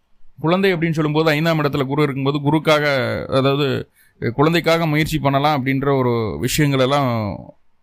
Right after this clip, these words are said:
கும்பராசிக்கே உரித்தான அமைப்பு தான். கண்டிப்பா குழந்தை பேரெல்லாம் இந்த காலகட்டம் கும்பராசிக்கு நிறைய கிடைக்கிறதுக்கு வாய்ப்பு உண்டு. இந்த வருடத்துல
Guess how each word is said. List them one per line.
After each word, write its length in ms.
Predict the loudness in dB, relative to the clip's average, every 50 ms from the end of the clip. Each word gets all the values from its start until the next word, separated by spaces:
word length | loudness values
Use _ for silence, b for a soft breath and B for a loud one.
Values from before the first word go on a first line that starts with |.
| _ -10 -6 0
கும்பராசிக்கே 640 | 2 4 4 4 4 2 2 0 0 0 0 0 0 0
உரித்தான 460 | 0 -2 -2 -2 0 0 0 2 2
அமைப்பு 280 | 0 -2 -2 -4 -2
தான். 180 | -2 -2 -2 0
கண்டிப்பா 320 | -2 -2 -2 -2 -2 -4
குழந்தை 300 | -2 -2 -2 -2 -2 -2
பேரெல்லாம் 340 | -2 -2 -2 0 0 0 0
இந்த 140 | 0 -2 -2 0
காலகட்டம் 440 | 2 2 2 0 -2 -4 -4 -6 -4
கும்பராசிக்கு 520 | -2 0 2 2 2 0 0 -4 -4 -4
நிறைய 280 | -4 -4 -2 -4 -4 -4
கிடைக்கிறதுக்கு 380 | -4 -4 -4 -6 -8 -10 -8
வாய்ப்பு 380 | -6 -6 -6 -6 -6 -8 -8 -6
உண்டு. 300 | -4 -2 -2 -2 -2 -4 b b b b b b b b _
இந்த 320 | -2 0 2 2 4 4
வருடத்துல 840 | 4 2 2 2 0 0 0 0 2 2 2 2 0 0 -2 -2 -4